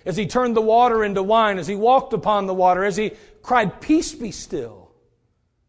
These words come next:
and calmed the raging storm. His divine power was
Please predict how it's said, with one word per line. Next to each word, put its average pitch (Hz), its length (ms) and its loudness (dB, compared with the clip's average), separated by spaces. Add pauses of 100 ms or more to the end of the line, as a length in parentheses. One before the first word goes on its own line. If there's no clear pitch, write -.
(320)
and 113 220 -20
calmed 127 400 -8
the 113 80 -10
raging 120 400 -10
storm. 98 500 -20 (3000)
His 170 160 -8
divine 220 400 2
power 202 480 2
was 175 460 -2